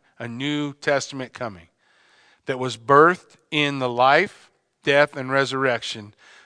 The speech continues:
of Jesus Christ. The book is finished. God is done. Now, we may have inspiring things. We may even be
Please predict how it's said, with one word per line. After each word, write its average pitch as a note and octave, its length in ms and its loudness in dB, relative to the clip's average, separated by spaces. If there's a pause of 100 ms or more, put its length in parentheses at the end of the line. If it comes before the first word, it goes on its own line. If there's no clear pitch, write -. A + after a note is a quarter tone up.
of A#2 180 -14
Jesus G#2 440 -12
Christ. F2 580 -14 (1300)
The G#2+ 80 -18
book A#2+ 280 -6
is A#2+ 120 -8
finished. A2+ 600 -10 (720)
God D3+ 220 8
is C#3+ 180 4
done. B2 400 2 (880)
Now, D#3 160 8
we G3 200 4
may F#3 240 8
have D#3 340 10
inspiring F3 880 8
things. F3+ 320 0
We G#3 200 2
may E3+ 200 4
even E3 360 0
be C#3+ 200 -2